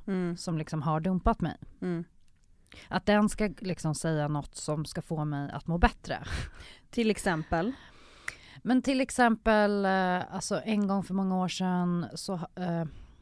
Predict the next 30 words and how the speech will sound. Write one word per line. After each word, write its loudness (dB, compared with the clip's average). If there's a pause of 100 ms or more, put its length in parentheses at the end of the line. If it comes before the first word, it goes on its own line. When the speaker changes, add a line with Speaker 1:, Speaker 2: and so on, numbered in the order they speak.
(140)
Speaker 2:
det -4
var 2
i 2
och -4
för -6
sig 2
inte -2
en 0
jättelång 0
relation, -2
den 0
var 0
ungefär -4
ett -12
år. -2 (560)
Men 2
jag 4
var, 2
det 2
var 8
en 6
väldigt 0
så -6
här, -8
intensiv, -2
stormig -8 (200)
Speaker 1:
Mm. -4 (840)
Speaker 2:
historia 0
och, -4 (880)
ehm, 2